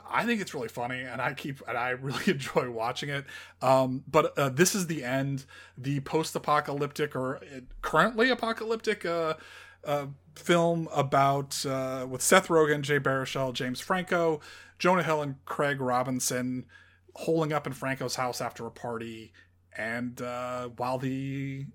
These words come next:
biblical apocalypse turns outside. Doesn't always hit on, on all cylinders, but when it does, it is really, really funny. And I think it's even sweeter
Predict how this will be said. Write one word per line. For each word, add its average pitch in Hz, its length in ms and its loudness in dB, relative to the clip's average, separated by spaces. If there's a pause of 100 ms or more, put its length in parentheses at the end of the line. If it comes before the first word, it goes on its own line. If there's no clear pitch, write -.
(200)
biblical 147 420 0
apocalypse 143 500 0
turns 156 300 -4
outside. 139 520 0 (840)
Doesn't 214 280 10
always 196 380 8
hit 180 180 2
on, 151 400 0
on 143 140 2
all 135 420 -2
cylinders, 147 640 -2
but 151 160 2
when 147 100 6
it 120 240 -2
does, 160 560 2
it 135 100 -2
is 123 160 -2
really, 135 440 0
really 131 260 -2
funny. 139 440 -4
And 131 100 -4
I 127 80 -2
think 151 160 -2
it's 151 160 -2
even 143 240 -2
sweeter 139 1000 0